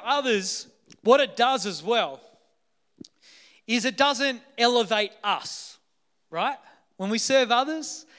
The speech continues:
it doesn't elevate us as if we're the best. But what it actually does, it shows people that they are valued, doesn't it?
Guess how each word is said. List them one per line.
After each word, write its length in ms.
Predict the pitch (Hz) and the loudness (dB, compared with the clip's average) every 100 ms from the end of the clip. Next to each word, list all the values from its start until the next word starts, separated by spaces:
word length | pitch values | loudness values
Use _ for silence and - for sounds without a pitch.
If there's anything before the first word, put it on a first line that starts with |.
| _ | _
it 40 | |
doesn't 260 | 233 294 285 | 2 2 2
elevate 440 | 262 269 254 240 | 4 4 4 2
us 400 | 233 220 196 - | 2 0 -2 -6
as 220 | 233 185 180 | -6 -4 -2
if 220 | 208 - | -2 -4
we're 240 | 185 202 | 0 0
the 100 | 190 | 0
best. 560 | 156 185 - - - - _ - - _ | 0 -2 -2 -10 -18 -18 _ -20 -20 _
But 140 | 214 214 | -6 0
what 200 | 294 330 | 2 2
it 60 | |
actually 440 | 233 269 - 247 208 | 2 0 -2 -4 -6
does, 340 | 147 269 240 | -2 0 0
it 140 | 226 - | -4 -6
shows 680 | - - 254 277 285 277 | -8 -2 2 2 2 -2
people 680 | - 262 277 277 190 180 196 - - - _ | -6 -6 -6 -6 -8 -8 -12 -20 -20 -20 _
that 160 | 202 | -8
they 240 | - 202 202 | -2 0 0
are 260 | 185 175 | 0 0
valued, 600 | 151 139 202 202 143 135 - | -2 -2 -4 -4 -12 -18 -12
doesn't 300 | 151 185 247 | -12 -10 -12
it? 140 | 311 | -14